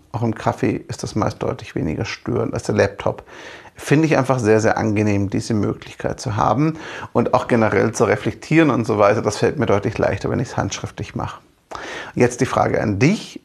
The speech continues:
Nutzt du handschriftliche Notizen? Nutzt du sie vor allem digital? Wie machst du das? Was ist dein Workflow? Was sind deine Tools? Ich freue mich auf dein Feedback hier auf Anchor oder gerne auf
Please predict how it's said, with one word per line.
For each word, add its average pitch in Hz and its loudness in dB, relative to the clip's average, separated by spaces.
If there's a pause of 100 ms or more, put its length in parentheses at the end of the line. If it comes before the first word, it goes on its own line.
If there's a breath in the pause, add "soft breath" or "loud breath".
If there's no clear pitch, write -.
Nutzt - 0
du 170 0
handschriftliche 170 0
Notizen? 165 0
Nutzt 123 0
du 123 2
sie 117 -2
vor - -2
allem 107 0
digital? - -2
Wie 107 -2
machst - -2
du 151 0
das? 123 0 (360 loud breath)
Was - -4
ist - -6
dein 135 2
Workflow? 107 0
Was - -4
sind - -4
deine - 0
Tools? 147 0 (460 loud breath)
Ich 123 0
freue 104 2
mich 107 -2
auf 104 -6
dein 110 0
Feedback 135 2
hier 123 2
auf - -2
Anchor 156 2 (300 loud breath)
oder 127 6
gerne 113 0
auf 147 0